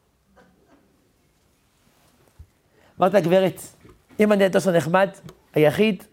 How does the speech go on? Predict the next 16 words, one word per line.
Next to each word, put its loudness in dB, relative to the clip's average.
תרשי -2
לי 2
להסביר -6
לך. -18
מי 0
הייתה 2
סבתא -8
שלך?" -14
אמרה 0
לי -2
שם -4
של -10
אישה 0
ממרוקו -2
חשובה -2
מאוד. -8